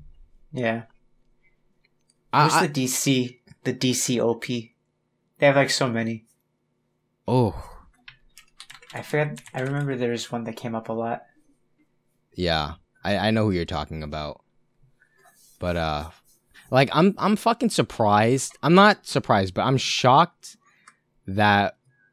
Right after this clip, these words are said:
Speaker 2: we have the same fucking mentality.
Speaker 1: This happens, like, once every now and then.
Speaker 2: Yeah.
Speaker 1: We're, like, we talk, we could talk about anything, and then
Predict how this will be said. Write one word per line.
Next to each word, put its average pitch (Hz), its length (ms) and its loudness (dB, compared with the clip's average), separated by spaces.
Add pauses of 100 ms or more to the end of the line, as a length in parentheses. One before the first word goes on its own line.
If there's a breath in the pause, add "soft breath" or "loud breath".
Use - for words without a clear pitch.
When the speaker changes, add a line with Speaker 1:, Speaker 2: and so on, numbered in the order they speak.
(380)
Speaker 2:
we 123 320 2
have 110 480 2
the 104 80 -4
same 104 300 -2
fucking 98 400 -4
mentality. 78 720 -10 (2250)
Speaker 1:
This 143 160 -2
happens, 156 420 2
like, 117 180 2
once 117 720 -2 (840)
every 127 260 0
now 123 220 0
and 120 120 -2
then. 123 300 -2 (380)
Speaker 2:
Yeah. 82 400 -4 (400)
Speaker 1:
We're, 139 300 2
like, 139 360 2
we 135 160 -6
talk, 151 240 0
we 143 80 -2
could 156 140 -2
talk 147 200 2
about 127 240 2
anything, 135 580 -2 (200)
and 131 160 -4
then 127 340 -8